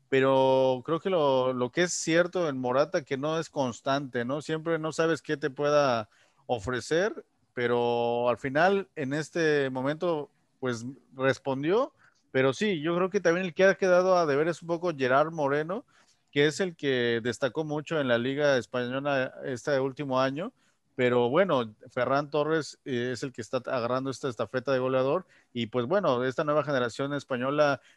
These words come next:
hay que acostumbrarnos a estos nombres porque van a, van a estar por mucho tiempo, y en sus botines va a estar que se conviertan en grandes estrellas, Germán.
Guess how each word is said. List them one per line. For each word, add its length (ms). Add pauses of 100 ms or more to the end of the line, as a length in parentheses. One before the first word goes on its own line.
hay 160
que 120
acostumbrarnos 760
a 100
estos 300
nombres 440
porque 340
van 200
a, 320
van 200
a 320
estar 360
por 180
mucho 300
tiempo, 480 (260)
y 680
en 100
sus 260
botines 420
va 60
a 20
estar 280
que 80
se 80
conviertan 400
en 80
grandes 320
estrellas, 460
Germán. 300